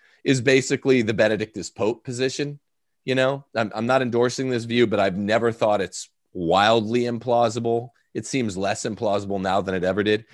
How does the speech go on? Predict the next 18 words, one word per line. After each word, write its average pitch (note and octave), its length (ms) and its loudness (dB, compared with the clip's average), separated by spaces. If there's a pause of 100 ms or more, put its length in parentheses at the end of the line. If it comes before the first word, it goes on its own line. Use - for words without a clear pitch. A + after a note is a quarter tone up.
(260)
Francis D3 460 2
is C#3 160 -4
the B2+ 100 4
worst B2+ 340 2
thing B2 200 -2
ever A#2 180 2
to A2 60 2
happen G#2+ 260 2
to G2+ 60 -6
the G2+ 80 -4
church, - 500 -6 (800)
but C3+ 180 4
is A2 180 -2
not C3 220 4
actually A2+ 420 0
Pope. G2+ 380 0
Benedict B2 560 4
is, F2 520 -2